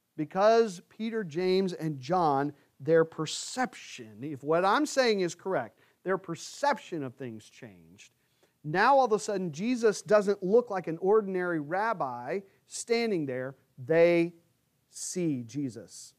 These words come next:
Oh my gosh, they see Jesus as he really is.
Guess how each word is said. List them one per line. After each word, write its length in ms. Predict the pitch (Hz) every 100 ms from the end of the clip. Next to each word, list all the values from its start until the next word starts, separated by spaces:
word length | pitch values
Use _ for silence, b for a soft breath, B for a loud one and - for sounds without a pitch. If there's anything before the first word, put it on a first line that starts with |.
| -
Oh 100 | 139
my 160 | 123
gosh, 440 | 113 127 90 - _
they 100 | 120
see 220 | 123 147
Jesus 720 | 127 131 127 - - - - _ _ _ _ _ _ _ _ -
as 140 | 120
he 100 | 135
really 420 | 117 123 117 131
is. 480 | 147 95 - -